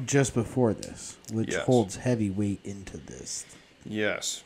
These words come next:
Speaker 2: because they were arrested in Virginia, and Virginia's incest laws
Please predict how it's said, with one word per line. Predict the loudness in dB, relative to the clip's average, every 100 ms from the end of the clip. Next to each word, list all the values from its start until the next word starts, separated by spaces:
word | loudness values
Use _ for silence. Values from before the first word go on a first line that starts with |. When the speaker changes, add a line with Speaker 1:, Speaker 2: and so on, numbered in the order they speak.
| -12
Speaker 2:
because | -8 -4 -4 -6 -8 -4
they | -2
were | 0 0
arrested | 0 -2 -2 0 2
in | 2
Virginia, | -2 -2 -4 -4 -8 -10 -14 _ _ -10 -8
and | -6 -6
Virginia's | -6 -6 -4 0 0 0 -4
incest | -6 -4 0 0 0 0 -2 -4 -16 _ _ _ _ _ _ _ -20 -14 -4
laws | -2 -2 -6 -6 -10